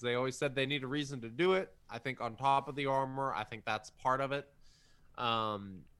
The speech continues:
but they threw the Mandalorian tag on, of course, the Mandalorian and the B A Mandalorian. Uh,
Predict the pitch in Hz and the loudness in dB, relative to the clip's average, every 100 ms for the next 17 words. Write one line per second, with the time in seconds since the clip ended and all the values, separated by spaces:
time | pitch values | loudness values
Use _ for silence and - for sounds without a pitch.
0 | - - 160 254 226 180 190 185 190 202 | -20 -4 4 4 4 0 0 0 -4 -6
1 | 180 185 180 156 147 156 156 156 139 135 | -6 -6 -4 -4 -2 -4 -4 -4 -4 -2
2 | 123 127 - 120 120 131 127 - 185 220 | 0 -2 -2 0 0 0 -6 -6 -2 0
3 | 214 208 - 135 117 110 107 98 101 110 | 0 -4 -4 -2 -2 -4 -4 -4 -4 -2
4 | 107 107 117 107 107 107 - - - - | -4 -8 -6 -4 -4 -6 -12 -20 -20 -16
5 | 113 123 113 107 - 127 - 147 143 139 | -2 0 0 -4 -10 -10 0 2 6 8
6 | 143 139 120 117 110 101 98 101 113 123 | 8 6 2 0 -2 -4 -2 -2 -4 -6
7 | 139 - - - - 127 123 113 107 104 | -10 -18 -20 -20 -4 2 4 6 2 0
8 | 92 | -4